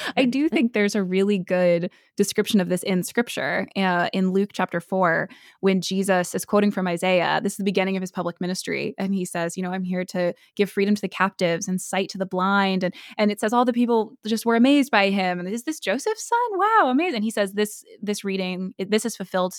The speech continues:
Speaker 1: in your hearing." And it's, like, this amazing moment of he's starting his public ministry. This is what he's gonna do. You know, Luke is kind of using this as a, as a model for, okay, he just said he's gonna do all these things, and that's really what he does throughout the book of Luke.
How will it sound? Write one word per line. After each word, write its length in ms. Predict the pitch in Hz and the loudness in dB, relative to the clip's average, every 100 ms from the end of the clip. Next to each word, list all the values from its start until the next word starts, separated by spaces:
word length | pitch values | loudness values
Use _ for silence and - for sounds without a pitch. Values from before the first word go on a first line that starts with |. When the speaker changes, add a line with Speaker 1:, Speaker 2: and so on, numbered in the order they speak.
| - | -10
Speaker 1:
in 160 | 185 180 | -6 -4
your 100 | 170 | -4
hearing." 460 | 175 269 233 - - - - - - - | -4 -4 -4 -6 -12 -20 -20 -20 -10 0
And 120 | 214 | 2
it's, 160 | 220 208 | 2 0
like, 140 | 190 | 0
this 120 | 196 | 0
amazing 400 | 208 214 214 196 | 2 2 2 2
moment 320 | 208 311 220 | 4 4 4
of 80 | 165 | 0
he's 140 | - - | -6 0
starting 240 | 208 208 | 2 2
his 80 | 202 | 0
public 280 | 196 180 - | -2 -2 0
ministry. 440 | 220 226 233 190 | 0 0 -2 0
This 180 | 247 247 | 0 2
is 120 | 220 | 0
what 100 | 214 | 0
he's 140 | 196 - | 0 -2
gonna 180 | 180 180 | -6 -6
do. 440 | - 233 226 226 - _ | 0 4 4 2 -2 _
You 120 | 208 | -2
know, 80 | 185 | 0
Luke 280 | 185 226 240 | 2 2 2
is 120 | 214 | -4
kind 180 | - 190 | -2 -4
of 100 | 185 | -2
using 280 | 190 202 190 | -4 -2 -2
this 180 | 185 | -2
as 100 | 190 | -4
a, 220 | 185 180 180 | -2 -2 -2
as 140 | 180 185 | -4 -4
a 80 | 185 | -2
model 340 | 185 190 220 | 2 4 4
for, 160 | 202 185 | 0 -6
okay, 260 | 190 180 - _ | -4 -6 -8 _
he 100 | - | -6
just 160 | 214 240 | -4 0
said 140 | 240 | 2
he's 100 | 240 | 2
gonna 140 | 208 185 | 0 0
do 120 | 185 | 0
all 80 | 185 | 0
these 140 | 180 | -2
things, 260 | 190 180 180 | -4 -6 -6
and 60 | |
that's 140 | 190 - | -8 -4
really 140 | 233 | -2
what 80 | 247 | -2
he 80 | 233 | -2
does 340 | 185 240 311 | -2 0 -2
throughout 240 | 285 190 - | -2 -2 -2
the 60 | |
book 180 | 190 185 | -10 -10
of 140 | 185 | -6
Luke. 320 | 202 233 190 | 0 2 0